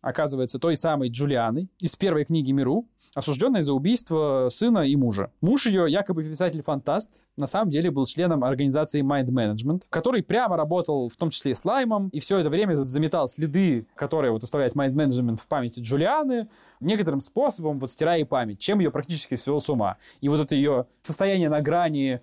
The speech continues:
сумасшествия и заставило, собственно, суд принять решение не в ее пользу и как бы принять решение, что она таки убила мужа и сына, хотя нам показывают явно, что сделала это не она,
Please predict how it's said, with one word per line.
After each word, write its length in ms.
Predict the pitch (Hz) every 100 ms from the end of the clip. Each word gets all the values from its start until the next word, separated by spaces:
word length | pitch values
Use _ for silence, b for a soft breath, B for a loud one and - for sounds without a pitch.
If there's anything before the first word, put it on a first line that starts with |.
| b b
сумасшествия 920 | - 151 139 240 277 - 139 120 117
и 120 | 160
заставило, 600 | 151 156 - 175 147 131
собственно, 640 | 131 135 - 127 120 113 110
суд 400 | - - 285 -
принять 380 | - 147 139 -
решение 840 | 131 190 208 156 120 117 117 110
не 120 | 127
в 60 | 135
ее 160 | 131 113
пользу 480 | 190 247 156 127 123 B B
и 240 | 127 120 113 - - _ -
как 120 | 131
бы 80 | 127
принять 280 | 139 160 143
решение, 220 | 190 160
что 240 | 165 143 b
она 260 | 147 196 180
таки 220 | 131 123
убила 440 | 127 135 110 98 - b b b
мужа 320 | 165 165 127
и 80 | 113
сына, 280 | - 269 185
хотя 240 | 147 185
нам 140 | 180
показывают 540 | 151 147 240 160 139 -
явно, 340 | 180 233 170
что 140 | 131 127
сделала 320 | 123 170 143
это 200 | 135 123
не 180 | 139 143
она, 480 | 120 143 220 247